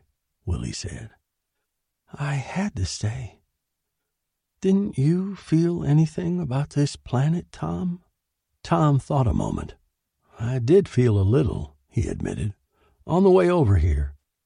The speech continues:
Like it would be a nice place to live." "That's it," Willie smiled. "Don't you see? Here was this planet, ripe for life, but without life.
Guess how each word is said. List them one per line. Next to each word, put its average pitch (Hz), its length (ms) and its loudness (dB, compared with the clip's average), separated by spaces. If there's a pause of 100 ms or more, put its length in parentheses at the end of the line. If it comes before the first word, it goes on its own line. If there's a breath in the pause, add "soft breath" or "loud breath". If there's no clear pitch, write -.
(260)
Like 127 460 -4
it 123 200 -6
would 151 220 -2
be 123 120 2
a 113 80 6
nice 117 300 4
place 127 340 0
to 98 120 -2
live." 104 380 -2 (360)
"That's 156 440 -4
it," 185 340 -2 (480)
Willie 58 300 -2
smiled. - 540 -8 (640)
"Don't 151 520 -2
you 120 80 0
see? 180 480 -6 (760)
Here 196 380 -2
was 131 240 -2
this 135 240 -6
planet, - 680 -4 (420)
ripe 143 440 -6
for - 220 -8
life, 135 640 -6
but 131 260 -12
without 143 580 -4
life. 110 360 -8